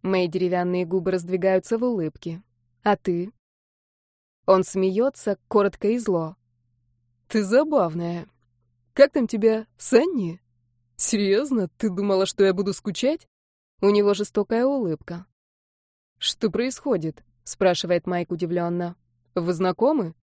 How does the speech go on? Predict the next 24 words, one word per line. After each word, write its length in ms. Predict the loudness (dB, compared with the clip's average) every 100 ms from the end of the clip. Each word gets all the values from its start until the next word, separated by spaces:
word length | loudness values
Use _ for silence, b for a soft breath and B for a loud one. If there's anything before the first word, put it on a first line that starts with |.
| _ _ _ _ _ _ _
Он 160 | 2 2
узнаёт 520 | 2 2 2 0 -4
популярного 600 | -6 -2 0 0 2 2
актёра, 400 | 2 0 2 0
но 140 | 0
не 120 | -2
понимает, 460 | 0 -2 0 0 -2
в 80 | -4
чём 240 | -4 -4
дело. 340 | -2 -4 -6 -12 _ _ _ _ _ _ _ _ _ _
«Садись 480 | -2 0 0 -4 -6
в 60 |
машину», 580 | -6 -2 -2 -4 -10 -14 _ _ -6
тихо 240 | -4 -2
говорю 360 | -2 0 0 -2
ему 260 | -2 -4
я. 260 | -4 -6 -8 _ _ _ _
«Я 160 | 2 2
сейчас 340 | 2 -2 -4
тоже 240 | -2 -4 -2
сяду». 460 | -2 -4 -8 -12 _ _ _ _ _ _ _ 0
Майк 320 | 2 2 0
пожимает 500 | -4 -2 2 2 0
плечами, 600 | -4 -4 -2 -2 -2